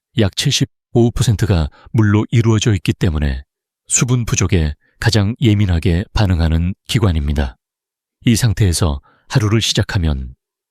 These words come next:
혈액은 평소보다 더 끈적해지고 뇌로 가는 순환이 둔해지며 혈압도 자연스럽게 올라갑니다. 즉,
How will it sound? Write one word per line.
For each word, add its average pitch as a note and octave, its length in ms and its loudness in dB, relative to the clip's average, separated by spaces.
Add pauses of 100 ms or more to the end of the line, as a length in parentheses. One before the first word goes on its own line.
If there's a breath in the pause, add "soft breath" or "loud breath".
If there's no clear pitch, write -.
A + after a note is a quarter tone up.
(180)
혈액은 A2 520 0
평소보다 F#2+ 600 0 (380)
더 F#2+ 180 0 (100)
끈적해지고 A2 840 -2 (440 soft breath)
뇌로 G#2 280 2
가는 A2 280 0
순환이 F2 540 -2 (220)
둔해지며 F#2+ 640 -2 (440)
혈압도 F#2 560 0 (380 soft breath)
자연스럽게 G2 840 0
올라갑니다. D#2+ 680 0 (1500)
즉, - 180 0